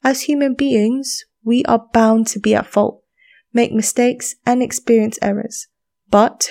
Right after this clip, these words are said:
who are we to judge someone at that or give our input on it, or even more, be critical of ourselves?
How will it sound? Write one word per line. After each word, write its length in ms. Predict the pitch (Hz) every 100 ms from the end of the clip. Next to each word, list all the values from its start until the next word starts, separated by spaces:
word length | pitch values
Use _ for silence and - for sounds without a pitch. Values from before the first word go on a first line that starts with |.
| -
who 160 | 240
are 160 | 233 220
we 200 | 220 226
to 160 | -
judge 280 | 220 214 214
someone 340 | - 220 214 220
at 180 | 233
that 260 | 220 214 254 _ _ _ _ _ -
or 240 | 233 233
give 240 | 226 220 214
our 220 | 208 208 -
input 380 | 214 202 - 214
on 160 | 202 208
it, 180 | 214 - _ _ -
or 160 | 247
even 420 | - 277 269 277 254
more, 360 | 220 208 220 _ _
be 100 | 214
critical 600 | 208 - 220 220 - 214 208
of 160 | 208 208
ourselves? 600 | 202 - 214 208 202